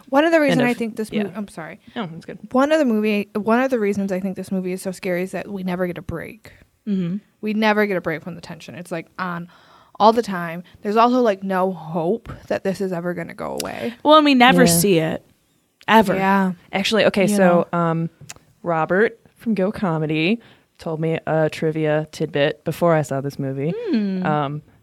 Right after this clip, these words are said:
Speaker 2: that they considered showing the monster
Speaker 3: Hmm.
Speaker 2: things, um, and they, like, made, or they, like, created one or something, and
Speaker 3: Okay.
Speaker 2: it,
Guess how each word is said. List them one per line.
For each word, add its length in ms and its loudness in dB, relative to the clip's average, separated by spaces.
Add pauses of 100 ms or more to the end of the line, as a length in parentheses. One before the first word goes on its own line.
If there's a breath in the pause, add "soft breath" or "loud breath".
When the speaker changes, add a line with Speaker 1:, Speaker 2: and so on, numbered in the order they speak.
(520)
Speaker 2:
that 440 4
they 540 2
considered 580 2
showing 720 0 (560)
the 420 2 (200)
monster 680 -4
Speaker 3:
Hmm. 60 -8
Speaker 2:
things, 580 2 (720)
um, 280 0
and 200 -2
they, 80 2
like, 220 -2
made, 320 -2 (400)
or 280 2 (400)
they, 140 -2
like, 220 -4
created 440 -2
one 340 0 (100)
or 80 -2
something, 440 -2
and 120 -2
Speaker 3:
Okay. 200 0
Speaker 2:
it, 60 -6